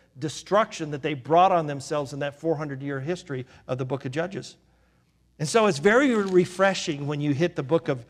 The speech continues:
Ruth and you see this wonderful story of redemption and love and Christ-like characteristics in this book.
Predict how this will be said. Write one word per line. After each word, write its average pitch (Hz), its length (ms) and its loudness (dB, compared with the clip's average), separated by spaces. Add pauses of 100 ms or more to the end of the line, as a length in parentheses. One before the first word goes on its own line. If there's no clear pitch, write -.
(200)
Ruth 151 560 2 (540)
and 165 140 2
you 165 60 2
see 208 220 -2
this 165 220 2
wonderful 214 680 2
story 196 680 2
of 135 120 -4
redemption 147 800 -2
and 143 340 -4
love 160 480 4
and 151 260 -4 (240)
Christ-like 202 680 0
characteristics 170 880 0
in 143 180 -6
this 143 180 -4
book. 156 380 -4